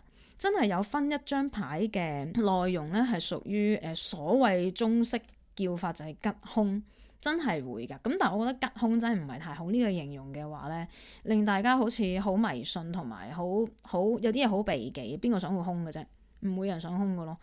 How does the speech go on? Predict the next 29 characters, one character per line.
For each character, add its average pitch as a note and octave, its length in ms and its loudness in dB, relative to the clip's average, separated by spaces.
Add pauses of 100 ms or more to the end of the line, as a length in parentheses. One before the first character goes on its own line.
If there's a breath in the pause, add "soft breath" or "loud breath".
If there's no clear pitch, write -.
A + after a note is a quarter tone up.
(220 loud breath)
而， - 80 -8
而 F3+ 880 -4
你， G3 520 0
呃， F#3 180 0
rather E4 600 2
than F#3 220 -2
噉 F3+ 120 0
樣 C4+ 280 2
去 F#3 160 0
形 D#3+ 140 -4
容 D#3 160 -8
吉 C4 80 0 (140)
凶 B3+ 180 2
呢， C4 120 2
我 F#3 140 0
會， E3+ 280 -2 (240)
我 F#3+ 280 -2
會 G3 60 0
覺 G3 140 -2
得 A#3 160 -2
英 C#4 240 2
文 G3 200 0
即 C#4 80 -4
係 C#4 60 -8
positive， - 480 0 (100)
即 A3+ 80 0
係 G#3+ 80 -2
正 E3+ 160 0
面， D#3 400 -8